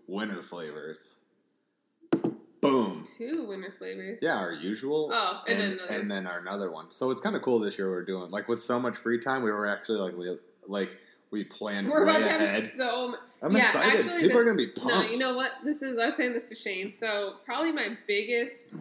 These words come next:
Speaker 2: uh, downfall is I'm awfully unorganized. <laughs>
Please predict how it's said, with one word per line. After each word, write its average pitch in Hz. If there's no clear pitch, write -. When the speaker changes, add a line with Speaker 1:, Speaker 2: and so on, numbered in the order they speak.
Speaker 2:
uh, 175
downfall 226
is 208
I'm 185
awfully 196
unorganized. 196
<laughs> 415